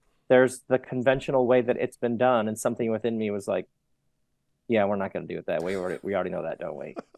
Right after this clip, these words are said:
Speaker 1: Um, "Well, how would I do it?" Well, this way, but you haven't seen it done that way, and it could really not work, and it could really be a train wreck. And yet something within me is like, "Yeah, how else would you do it?"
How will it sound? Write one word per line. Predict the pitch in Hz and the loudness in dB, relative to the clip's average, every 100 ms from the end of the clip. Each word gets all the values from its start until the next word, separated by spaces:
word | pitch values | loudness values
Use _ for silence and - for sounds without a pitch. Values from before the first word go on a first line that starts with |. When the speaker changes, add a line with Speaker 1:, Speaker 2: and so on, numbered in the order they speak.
| - - - | -20 -16 -12
Speaker 1:
Um, | 98 78 85 - - _ _ _ _ _ _ _ _ _ _ _ - | -10 -10 -12 -16 -20 _ _ _ _ _ _ _ _ _ _ _ -8
"Well, | 120 | -6
how | - 123 | -2 0
would | 117 | 0
I | 120 | -2
do | 117 139 113 | -2 -2 -2
it?" | 87 _ | -4 _
Well, | 113 123 117 - | -20 -16 -12 -10
this | 143 - | -8 -4
way, | 98 | -6
but | - 107 | -4 -2
you | 131 | 0
haven't | 131 117 | 0 -2
seen | 151 165 | -6 -4
it | 104 | -4
done | 98 98 | -6 -6
that | 90 | -8
way, | 92 87 107 - | -8 -8 -8 -8
and | 117 | -8
it | 110 - - | -8 -10 -20
could | 123 113 | -12 -4
really | 151 135 | 0 0
not | 110 107 90 | 0 -2 -2
work, | 110 - - | -2 -2 -8
and | 127 | -12
it | - | -10
could | 120 113 | -12 -6
really | 131 143 123 | 0 2 2
be | 101 113 | 0 -4
a | - | -6
train | - 104 104 | -8 -8 -8
wreck. | 90 - _ _ _ - | -8 -10 _ _ _ -2
And | |
yet | 117 - | -2 0
something | 120 120 | -2 0
within | 110 113 | -2 -2
me | 107 | -4
is | 95 | -4
like, | 90 80 _ _ _ _ _ _ _ _ _ _ _ _ _ _ - | -6 -8 _ _ _ _ _ _ _ _ _ _ _ _ _ _ -6
"Yeah, | 139 143 | -2 -2
how | 120 120 | 0 -2
else | 131 - | -2 -6
would | 107 | -6
you | 92 | -4
do | |
it?" | 90 | -6